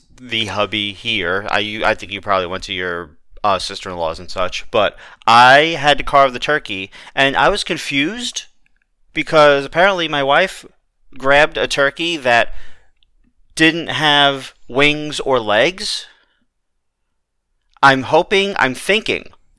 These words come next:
that it's not, like, a, a mutant turkey or some unfortunate special needs turkey.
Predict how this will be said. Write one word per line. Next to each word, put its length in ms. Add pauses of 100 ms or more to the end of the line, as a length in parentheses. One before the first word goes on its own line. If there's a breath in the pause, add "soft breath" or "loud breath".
that 200
it's 240
not, 240
like, 280
a, 480
a 100
mutant 500
turkey 400
or 160
some 340
unfortunate 680
special 320
needs 280
turkey. 380